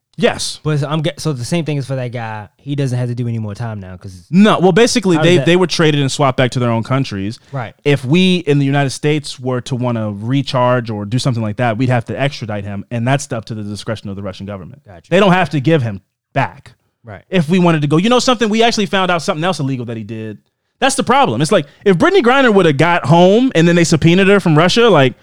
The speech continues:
Speaker 1: "You have to come here for court." Like, <laughs> fuck you.
Speaker 2: Yeah.
Speaker 1: I just will never go to Russia again. Woo, boo-hoo.
Speaker 2: Yeah.
Speaker 1: But she was there.
Speaker 2: Yeah.
Speaker 1: So that's the problem. Like, if you commit a crime in another country, if you get home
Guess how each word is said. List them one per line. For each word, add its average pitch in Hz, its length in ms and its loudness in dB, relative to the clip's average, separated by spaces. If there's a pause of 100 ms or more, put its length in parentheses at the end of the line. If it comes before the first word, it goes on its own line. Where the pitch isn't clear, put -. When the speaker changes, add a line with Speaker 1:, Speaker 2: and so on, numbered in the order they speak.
(160)
Speaker 1:
"You 185 80 0
have 190 120 2
to 165 80 0
come 165 200 4
here 160 100 6
for 135 100 -4
court." 202 220 2
Like, - 140 -8
<laughs> - 840 -6
fuck - 400 -2
you. 95 300 -6
Speaker 2:
Yeah. 151 80 0
Speaker 1:
I 170 40 2
just 202 160 0
will 160 60 4
never 160 220 4
go 196 80 4
to 214 80 6
Russia 254 240 2
again. 104 340 -4 (260)
Woo, 185 340 4
boo-hoo. 170 600 4 (320)
Speaker 2:
Yeah. 120 320 -10
Speaker 1:
But 175 380 2
she - 140 2
was 120 180 0
there. 107 420 2 (100)
Speaker 2:
Yeah. 87 200 -20 (260)
Speaker 1:
So - 160 0
that's 208 160 2
the 190 80 0
problem. 143 380 2
Like, 113 220 -2
if 139 140 0
you 262 300 6 (400)
commit 190 240 4
a 175 80 4
crime 196 240 2
in 175 60 4
another 147 240 2
country, 120 520 -2 (360)
if 147 160 2
you 254 120 4
get 233 180 4
home 147 500 4